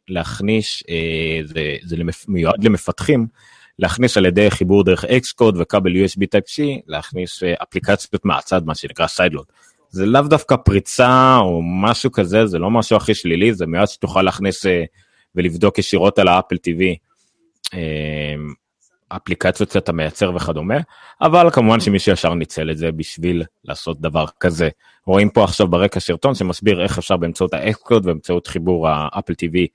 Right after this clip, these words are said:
למחשב, למק, רק למק זה עובד, אפשר לה-, לה-, להתקין אפליקציה של קודי.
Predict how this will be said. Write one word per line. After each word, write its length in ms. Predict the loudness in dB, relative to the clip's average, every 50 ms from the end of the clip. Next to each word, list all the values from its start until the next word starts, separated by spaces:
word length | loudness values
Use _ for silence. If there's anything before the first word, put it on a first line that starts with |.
| _ _ _ _ -20 -20 _ _ _ 0
למחשב, 600 | 2 2 4 2 2 0 -2 2 6 6 6 6 4
למק, 460 | 2 0 2 2 2 0 0 -4 -10 -6
רק 180 | -6 -4 -2 0
למק 240 | 0 0 0 2 2
זה 80 | 2
עובד, 200 | 2 2 2 -2 -4 -6 _ _ _ _ _ -14
אפשר 380 | -6 0 2 4 4 4 2 -2 -4
לה-, 260 | -4 -2 -2 -2 -2 -4 -6 -6
לה-, 180 | -6 -6 -6 -6 -8 -12 -14 -12
להתקין 380 | -10 -10 -10 -4 0 0 0 0 -2
אפליקציה 420 | -4 -4 0 2 2 2 2 2 0
של 160 | 2 2 2
קודי. 400 | 0 2 4 4 6 6 6